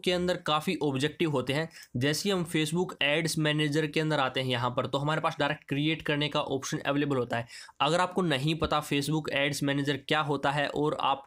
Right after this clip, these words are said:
यहाँ पर कैसे आ सकते हैं और कैसे ऐड रन कर सकते हैं स्टार्टिंग के अंदर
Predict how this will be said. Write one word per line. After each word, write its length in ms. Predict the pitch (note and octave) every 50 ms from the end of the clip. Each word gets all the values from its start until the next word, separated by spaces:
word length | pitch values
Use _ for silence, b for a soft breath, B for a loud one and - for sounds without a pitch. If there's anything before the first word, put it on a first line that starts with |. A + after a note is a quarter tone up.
| _ -
यहाँ 200 | D3 B2+ B2 B2+ B2 -
पर 80 | C#3 C3 C3
कैसे 260 | - D3+ D3+ - E3 D#3
आ 200 | - - C3+ D3
सकते 340 | E3+ - C3+ C3 - - C#3
हैं 180 | C#3+ D#3 F3+ F3 B B B B B
और 180 | - C#3+ D3 C#3 -
कैसे 260 | D#3+ D#3+ D#3 - F3
ऐड 320 | - - C#3+ D3 D#3 D3+
रन 220 | D3 C3+ D3 D#3+ E3
कर 140 | D3 C#3+ B2+
सकते 240 | - B2+ B2 -
हैं 80 | F3 E3
स्टार्टिंग 420 | - - D3+ C#3+ C#3 C#3 C3+ B2+ A#2+
के 60 | B2
अंदर 280 | A#2 A#2 A#2 A#2 A#2+